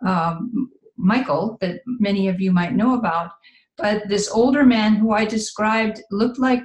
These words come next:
my father and,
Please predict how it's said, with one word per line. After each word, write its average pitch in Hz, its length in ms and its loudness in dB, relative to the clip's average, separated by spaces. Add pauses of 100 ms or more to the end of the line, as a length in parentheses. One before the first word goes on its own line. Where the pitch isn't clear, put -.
(140)
my 202 560 -2 (480)
father 254 720 0 (640)
and, 208 560 -2